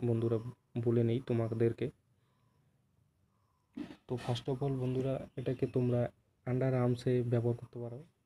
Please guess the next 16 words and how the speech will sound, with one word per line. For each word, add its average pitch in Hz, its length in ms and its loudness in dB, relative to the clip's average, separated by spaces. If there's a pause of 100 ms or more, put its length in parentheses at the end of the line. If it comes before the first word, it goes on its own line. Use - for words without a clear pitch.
(320)
সেই 120 260 4
আন্ডার 117 260 2
আর্মসে 123 240 0
ব্যবহার 123 420 4
করলে 120 340 0 (100)
তোমাদের 120 500 0
যে 120 140 -2
জ্বালানির 120 440 0
ভাবটা 120 320 -2
থাকবে 117 360 0 (560)
সেটা 120 300 0
একদমই 117 280 2
চলে 117 240 0
যাবে। 113 240 0 (880)
এছাড়া 123 440 2
তোমাদের 120 440 2